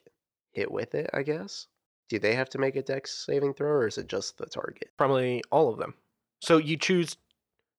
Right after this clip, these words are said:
Speaker 2: two creatures, or you choose two in addition to the target?
Speaker 1: It says,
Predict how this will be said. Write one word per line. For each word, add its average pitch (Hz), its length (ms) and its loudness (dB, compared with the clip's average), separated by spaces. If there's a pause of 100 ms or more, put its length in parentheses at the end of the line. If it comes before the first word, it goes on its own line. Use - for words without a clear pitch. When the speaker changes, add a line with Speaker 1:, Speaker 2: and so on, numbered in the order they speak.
(100)
Speaker 2:
two 196 200 2
creatures, 240 500 0
or 139 180 2
you 143 120 -8
choose 151 340 -4
two 165 300 -2
in 135 160 2
addition 127 600 2 (840)
to 131 180 0
the 110 120 2
target? - 340 -4 (420)
Speaker 1:
It 120 100 0
says, 110 640 6